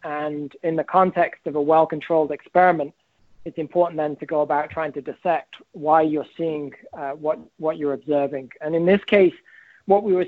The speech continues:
seeing was that some cancer cells were extremely sensitive to these drugs. That's not something we'd necessarily expected. But once we'd seen it, we knew that it could be important if we could understand why.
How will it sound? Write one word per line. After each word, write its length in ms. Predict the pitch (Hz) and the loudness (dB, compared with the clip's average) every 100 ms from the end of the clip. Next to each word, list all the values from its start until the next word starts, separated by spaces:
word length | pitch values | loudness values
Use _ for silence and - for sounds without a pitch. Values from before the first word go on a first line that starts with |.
| 185 | 0
seeing 300 | 269 233 190 | 0 2 0
was 120 | 156 | -2
that 140 | 170 - | -6 -2
some 340 | 196 180 160 _ _ _ _ | -2 -2 -8 _ _ _ _
cancer 380 | - 175 175 165 - | -12 -10 -10 -12 -2
cells 300 | 165 151 147 | 0 0 -2
were 180 | 160 160 | -6 -8
extremely 640 | - - - 185 170 147 | -10 -12 -4 -4 -4 -4
sensitive 520 | 185 180 - - 151 _ | 0 0 -2 -8 -10 _
to 100 | 139 | -8
these 200 | 156 143 | -8 -4
drugs. 380 | 175 180 123 - | 2 4 4 -4
That's 240 | 170 160 - | -4 -2 2
not 280 | 208 220 - | 2 2 0
something 300 | 220 185 175 | 0 0 -4
we'd 160 | 165 | -4
necessarily 600 | 175 175 160 175 170 156 | -2 -4 -4 -2 0 -2
expected. 640 | 131 _ - 180 - - 143 _ _ _ _ _ - | -6 _ -6 -6 -6 -20 -20 _ _ _ _ _ -6
But 80 | 170 | 2
once 320 | 190 208 - | 2 2 -2
we'd 160 | 190 - | -10 -6
seen 200 | 247 277 | -2 2
it, 260 | 220 165 - _ - | 2 0 -4 _ -8
we 160 | 175 | -6
knew 220 | 180 196 | -2 0
that 140 | 185 180 | 0 -4
it 100 | 180 | -6
could 180 | 180 151 | -10 -6
be 120 | 165 | -6
important 580 | 151 - 196 185 143 - | -6 2 2 2 -4 -14
if 180 | 170 165 | -10 -6
we 80 | 160 | -4
could 160 | 165 | -2
understand 540 | 160 156 - 160 143 123 | -2 -4 -6 -6 -6 -6
why. 180 | 135 | -6